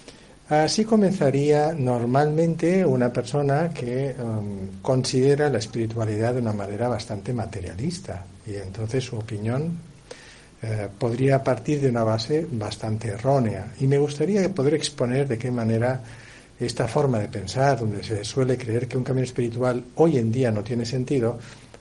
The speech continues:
es una manera bastante, eh, eh, errónea, distorsionada de considerar la espiritualidad primero y luego de considerar la utilidad de la espiritualidad. Fijaos que este tipo de,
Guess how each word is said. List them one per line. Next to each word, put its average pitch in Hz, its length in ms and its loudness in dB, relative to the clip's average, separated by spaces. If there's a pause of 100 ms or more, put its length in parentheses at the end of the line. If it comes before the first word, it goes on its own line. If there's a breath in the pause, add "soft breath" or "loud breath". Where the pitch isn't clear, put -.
(140)
es 180 140 0
una 202 160 4
manera 120 320 2
bastante, 120 640 0
eh, 147 60 0 (1080)
eh, 113 640 -2 (420)
errónea, 131 720 4
distorsionada 120 960 0
de 110 160 -4
considerar 117 680 -2
la 120 80 0
espiritualidad 110 720 -4
primero 123 480 -2 (500 loud breath)
y 165 80 4
luego 170 320 6
de 131 120 2
considerar 123 640 0
la 113 200 0
utilidad 113 580 -2
de 107 100 -2
la 92 120 -8
espiritualidad. 90 760 -10 (180)
Fijaos 180 420 2
que 165 300 2 (540 loud breath)
este 147 220 0
tipo 165 300 2
de, 147 320 6